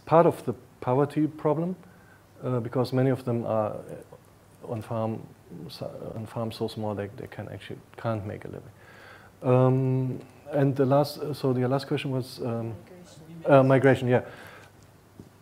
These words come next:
There are many, many Uzbek workers in the Soviet Union, uh, working in, in construction, exporting stuff like melons and so on.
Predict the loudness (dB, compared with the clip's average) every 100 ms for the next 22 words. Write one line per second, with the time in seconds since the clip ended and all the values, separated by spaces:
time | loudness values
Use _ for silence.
0 | -20 -20 -20 -20 -20 -16 -16 0 6 8
1 | 10 8 8 8 6 4 4 2 2 0
2 | 0 4 4 2 -2 -2 -4 -12 -16 _
3 | -4 -2 -2 -4 -6 -4 -2 -2 -4 -2
4 | -2 -2 -6 -10 -18 -12 -6 -4 -4 -4
5 | -8 -8 -8 -10 -10 -10 -8 -10 -4 -4
6 | -4 -10 -10 -10 -16 -20 -20 -20 -20 -20
7 | -20 -20 -10 -10 -10 -4 -2 -2 -6 -6
8 | -8 -6 -4 -4 -4 -4 -2 -4 -6 -8
9 | -10 -6 -6 -4